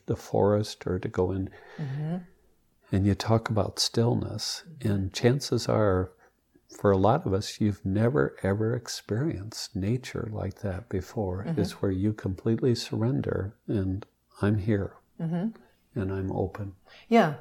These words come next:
Speaker 2: And another tool that you can use is to, um, this is, uh, can be really helpful if you need something to focus on, is to, to merge with something. So to merge with a tree,
Speaker 1: Yeah.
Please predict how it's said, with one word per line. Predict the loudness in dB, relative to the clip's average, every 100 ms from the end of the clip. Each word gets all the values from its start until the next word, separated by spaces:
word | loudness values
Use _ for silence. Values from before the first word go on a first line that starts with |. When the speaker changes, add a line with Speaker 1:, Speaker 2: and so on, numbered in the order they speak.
| -14 -18 -2 4
Speaker 2:
And | 6
another | 6 6 4
tool | 4 2
that | 2 0
you | -2
can | -2
use | -2 0 -2 -2 -2
is | -2 -2 -6 -2
to, | 0 0 -2
um, | -4 -2 -2 -4 -6 -16 -20 -20 -20 -20 -20 _ -8
this | -6
is, | -6 -8 -6 -4
uh, | -2 -4 -6 -8
can | -2 0
be |
really | 0 0 -2
helpful | -6 -4 -2
if | 0
you | -2
need | -4 -4
something | -6 -6 -6
to |
focus | -4 -4 -2 -2
on, | 0 0 0 0
is | 0 0 -2
to, | -2 0 0
to | -4 -4
merge | -2 0 0 -2
with | -8 -8
something. | -8 -8 -12 -14 -10
So | -4 -4
to | -4 -4
merge | -4 -4 -6
with | -10
a |
tree, | -8 -4 0 2
Speaker 1:
Yeah. | 4 2